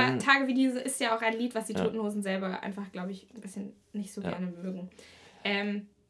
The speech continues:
Speaker 2: aber da kommt natürlich die Dimension, ich bin einfach mit den Toten Hosen aufgewachsen. Äh, es ist, hat auch viele nostalgische Gründe.
Speaker 1: Ja.
Speaker 2: Aber,
Speaker 1: Aber
Speaker 2: äh,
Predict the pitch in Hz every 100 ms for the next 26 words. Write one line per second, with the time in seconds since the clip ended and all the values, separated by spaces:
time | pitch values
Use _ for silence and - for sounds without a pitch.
0 | - 214 226 233 - - - - 226 220
1 | 226 240 240 226 220 220 208 226 214 208
2 | 214 208 220 214 208 208 202 202 208 208
3 | 196 190 - 240 - 226 220 - 220 220
4 | 220 _ _ _ - 202 196 196 196 190
5 | - 190 208 208 208 208 202 - 214 196
6 | 190 - 208 233 226 220 202 208 208 208
7 | 208 - _ _ _ _ _ _ - _
8 | _ _ _ _ _ - 202 208 214 220
9 | 220 - 196 - -